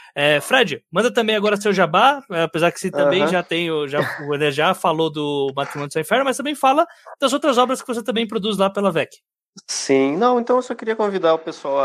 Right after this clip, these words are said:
Speaker 2: a conhecer os outros quadrinhos que eu trabalho pela vec, que são duas séries, na verdade. São, é, Os Contos do Cão Negro,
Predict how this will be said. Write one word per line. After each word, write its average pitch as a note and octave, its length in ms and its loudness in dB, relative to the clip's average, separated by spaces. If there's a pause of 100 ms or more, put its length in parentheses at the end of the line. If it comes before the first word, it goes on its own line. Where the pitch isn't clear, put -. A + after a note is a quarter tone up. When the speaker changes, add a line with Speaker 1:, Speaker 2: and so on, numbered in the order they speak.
Speaker 2:
a B2 480 -4
conhecer D#3 720 -8
os B2 160 -10
outros B2+ 320 -8
quadrinhos B2+ 500 0
que - 140 -4
eu A#2+ 320 -2
trabalho A#2+ 340 2
pela C3+ 220 2
vec, E3+ 420 -4
que B2 460 -6
são B2+ 600 0
duas D3 260 0
séries, B2+ 340 4
na G#2 80 -6
verdade. G2 480 -8
São, A2+ 520 -6
é, A2 220 0
Os A2+ 160 -8
Contos D#3+ 380 0
do C#3+ 120 -6
Cão C#3+ 220 -2
Negro, F#3+ 400 -4